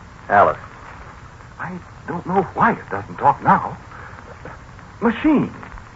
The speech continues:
Speaker 1: Alice.
Speaker 2: I'm awfully sorry. Maybe it's embarrassed with you here.
Speaker 1: Alice, let's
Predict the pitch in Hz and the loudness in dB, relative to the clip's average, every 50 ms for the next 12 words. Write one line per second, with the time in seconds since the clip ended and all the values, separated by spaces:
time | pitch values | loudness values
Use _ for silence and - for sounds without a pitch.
0 | - - - - - 113 127 120 98 78 - - - - - - - - - - | -20 -18 -6 0 4 6 8 8 6 4 2 -4 -14 -18 -18 -18 -16 -16 -16 -16
1 | - - - - - - - 156 143 101 92 85 85 - - - - - 87 - | -18 -18 -20 -20 -8 -2 0 0 0 0 -4 -4 2 2 2 2 2 -2 -6 -2
2 | - 90 85 90 104 139 127 - - - - - - - - - - - - - | 0 0 2 2 0 -2 -4 -6 -10 -16 -18 -18 -18 -20 -20 -20 -20 -20 -20 -20
3 | - - - - 143 175 240 262 190 180 170 151 - 143 123 95 104 107 - - | -20 -20 -14 -4 2 4 4 6 6 6 4 2 2 0 2 2 2 2 2 0
4 | - - - 92 90 92 117 104 82 82 98 85 - - - - - - - - | -4 -6 -6 -6 -4 -2 -2 -2 0 2 0 0 0 0 -4 -10 -14 -20 -20 -20
5 | - - - - - - - - - 110 95 87 87 87 - 127 135 131 - | -20 -20 -20 -20 -20 -10 -2 2 4 6 6 6 4 0 0 0 0 0 0